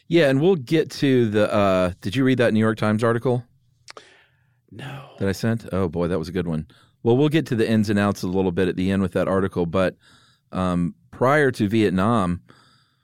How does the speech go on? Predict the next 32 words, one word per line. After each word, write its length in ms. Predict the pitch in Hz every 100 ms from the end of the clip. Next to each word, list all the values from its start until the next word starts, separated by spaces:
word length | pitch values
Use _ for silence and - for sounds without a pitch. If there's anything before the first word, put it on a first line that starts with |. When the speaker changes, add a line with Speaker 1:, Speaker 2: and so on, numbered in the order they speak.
| _ _ -
Speaker 1:
the 80 |
draft 460 | 104 120 127 151 -
had 220 | 113 95
generally 680 | 98 131 156 185 110 98 95
been 560 | 85 101 98 95 98 -
a 260 | 98 95 92
sort 280 | - 101
of 320 | 101 92 90 - - - -
roundly 460 | 92 101 110 113
accepted 680 | 101 - 110 104 110 101 98 _ _ _ _ _ -
kind 240 | 110 101
of, 260 | 98 87 95
uh, 440 | - 92 87 85 87 90 _ _ 104
good 200 | 127 -
thing 540 | 131 107 87 101 104
f-, 320 | - 147 110 98
Speaker 2:
<clears throat> 0 |
Speaker 1:
to 100 | 110
most 260 | 95 87
people. 400 | - 85 - 82 - _ _ _ _ _ _
So 160 | -
it 80 | 107
really 300 | 110 160 147
wasn't 300 | 113 110 110
until 200 | 104 104
Vietnam 800 | 95 104 98 98 101 95 90 90 _ _ _ _
where 160 | - 92
we 160 | 95
found 380 | 85 - 101 95
ourselves 680 | 92 87 95 92 87 87 - -
with 180 | - 92
a, 140 | 90